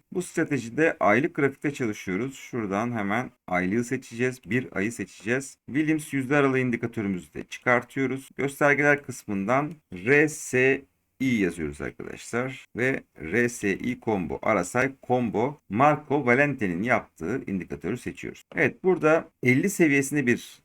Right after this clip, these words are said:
kırmızı yatay çizgi çektirdim arkadaşlar ben. Nasıl çektirebilirsiniz? Şöyle ayarlar kısmına girip stil kısmında seviyelerin bir tanesini elliye ayarlayıp şuradan da işte kalın kırmızı çizgi çektirip rahatlıkla görebilirsiniz. Çünkü elli seviyesinin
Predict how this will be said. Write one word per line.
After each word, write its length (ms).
kırmızı 360
yatay 300
çizgi 280
çektirdim 440
arkadaşlar 580
ben. 300
Nasıl 180
çektirebilirsiniz? 840
Şöyle 240
ayarlar 480
kısmına 360
girip 320
stil 400
kısmında 680
seviyelerin 640
bir 80
tanesini 420
elliye 320
ayarlayıp 540
şuradan 520
da 280
işte 200
kalın 280
kırmızı 400
çizgi 380
çektirip 520
rahatlıkla 640
görebilirsiniz. 800
Çünkü 380
elli 240
seviyesinin 640